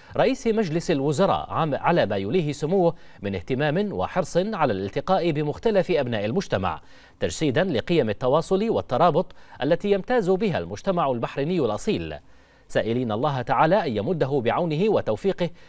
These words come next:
لمواصلة تحقيق النماء والتقدم لمملكة البحرين وشعبها في ظل قيادة حضرة صاحب الجلالة ملك البلاد المعظم حفظه الله ورعاه.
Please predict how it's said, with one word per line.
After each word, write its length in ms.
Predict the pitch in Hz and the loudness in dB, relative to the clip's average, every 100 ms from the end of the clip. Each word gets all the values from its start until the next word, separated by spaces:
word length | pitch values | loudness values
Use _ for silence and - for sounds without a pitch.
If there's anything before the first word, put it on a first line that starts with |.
| - | -6
لمواصلة 560 | 131 165 185 185 269 220 | 0 2 2 0 0 -2
تحقيق 680 | 214 202 160 - 240 240 | 0 -2 -4 -4 -4 -2
النماء 400 | 180 117 82 87 | -2 -2 -4 -2
والتقدم 640 | 101 175 196 196 165 185 220 | 0 2 0 0 2 2 0
لمملكة 540 | 120 95 139 185 165 | -4 -2 -2 -2 -2
البحرين 420 | 117 98 135 180 | -2 -2 -2 0
وشعبها 600 | 208 98 180 160 165 147 147 - - - | -2 -4 -2 0 2 2 0 -10 -20 2
في 160 | 180 | 4
ظل 280 | 175 247 214 | 4 2 0
قيادة 520 | - 160 196 190 170 | 0 0 2 0 0
حضرة 340 | 143 185 160 - | -2 0 0 -2
صاحب 400 | 151 185 170 160 | -2 -2 -2 -2
الجلالة 540 | 165 127 143 180 90 78 | -2 -2 2 2 0 -2
ملك 280 | 127 160 147 | -2 0 -2
البلاد 360 | 107 143 190 | 0 0 2
المعظم 560 | 165 151 151 123 127 123 - - - | 2 2 0 0 -2 -2 -12 -20 -2
حفظه 460 | 202 175 139 127 | 0 2 2 2
الله 280 | 127 117 101 | 2 2 2
ورعاه. 460 | 113 98 101 139 | 2 0 0 0